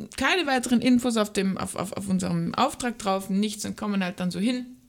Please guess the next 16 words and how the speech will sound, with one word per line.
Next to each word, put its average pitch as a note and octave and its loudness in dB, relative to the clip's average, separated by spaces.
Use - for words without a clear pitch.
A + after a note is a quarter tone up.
gehen A#3+ 4
halt G3 4
da E3+ -2
so E3+ -2
rein D#4 4
und G#3 2
sagen, F#3 4
"Ja, A#3+ 4
grüß F#3+ -2
Gott, F#3 2
Frau F3+ 0
Y." C#4 2
Sie C4 0
sagt A3+ 0
so, - -2
"Ja, G4+ 4